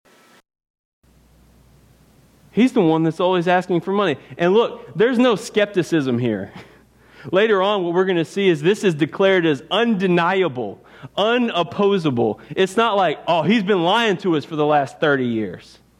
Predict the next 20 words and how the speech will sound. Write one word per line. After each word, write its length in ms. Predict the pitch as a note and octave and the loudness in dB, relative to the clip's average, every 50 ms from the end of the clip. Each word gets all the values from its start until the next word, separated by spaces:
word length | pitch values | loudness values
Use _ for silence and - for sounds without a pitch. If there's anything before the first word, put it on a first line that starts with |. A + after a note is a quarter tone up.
| _ _ _ _ _ _ _ - - E3+ D3+ | _ _ _ _ _ _ _ -20 -20 -14 -4
They 180 | D#3+ F#3+ G3 F3+ | 0 0 2 2
recognize 840 | E3 D#3 F#3 A3 B3 B3+ - - A#3 G3+ G3 G3 F#3+ F#3+ F#3+ F#3+ F3 | 2 2 2 2 2 0 0 -2 0 0 0 2 2 2 0 -2 -2
what 200 | E3+ F3 D3+ C#3+ | -4 -4 -4 -2
God 260 | C3 F3 F3+ F#3+ G3 | 0 2 2 2 2
has 220 | F#3 F3 D#3 C#3 A#2+ | 0 -2 -4 -6 -2
done, 260 | - F3+ G3+ A3+ G3+ | 0 0 0 0 0
like, 180 | E3+ C3+ A2+ - - - _ _ _ _ _ _ _ _ | -2 -2 -4 -6 -12 -20 _ _ _ _ _ _ _ _
"This 260 | C3 C#3 E3+ B3+ - - | 0 0 0 2 2 0
is 140 | E3+ C3+ | -2 -2
crazy. 760 | - - - - G#3+ A#3 D#4+ F4 G4 D#4 D#3+ C3+ A#2 G#2+ - - - _ _ _ _ _ - - - | -2 -6 -4 -2 0 0 2 2 0 0 -2 -6 -8 -8 -10 -16 -20 _ _ _ _ _ -20 -8 -2
This 280 | D#3 A3+ D#4+ - - | 0 0 0 0 0
man's 400 | A3+ G#3+ G#3 G3+ G3 F#3+ E3+ D3 | 0 0 2 2 0 -2 -4 -6
leaping. 640 | C#3+ C#3+ D3+ E3 A#3+ E4 E4 - - G3 F3 E3 E3 | -4 -2 0 2 4 4 2 2 2 0 0 2 2
This 200 | G3+ E4+ F4 - | 2 0 0 0
man's 320 | A#3 A3 G#3 G3+ F#3+ F3+ D#3 | 0 0 2 2 2 0 -2
walking." 840 | D3 D3 F3 B3 D4+ D#4 - - A3 F3+ D#3+ B2 G#2+ G2+ - - _ _ _ _ _ _ _ _ _ | -2 0 2 2 2 2 0 0 0 0 0 -2 -4 -8 -14 -20 _ _ _ _ _ _ _ _ _
And 140 | - D3+ D3+ | -4 -4 0
so 160 | - G#3+ F#3+ | 0 0 0
their 220 | E3 E3+ A3+ C4+ D#4 | 2 2 0 2 2
response 640 | C4 - - - - F#3+ F#3 F3 C#3 - - - | 0 -2 -2 -4 -2 0 0 0 -2 -6 -12 -20